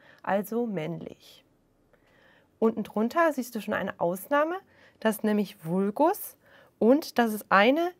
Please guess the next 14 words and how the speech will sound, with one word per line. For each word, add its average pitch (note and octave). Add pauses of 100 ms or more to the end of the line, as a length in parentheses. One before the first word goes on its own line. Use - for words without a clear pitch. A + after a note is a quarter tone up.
der G#3
seltenen A#3
Fälle, B3 (360)
wo G#3+
ein G3
Neutrum A#3+ (380)
auf G#3+
U G3
S C4
endet C#4+
und A3+
der G#3+
O-Deklination G#3+
angehört. E3+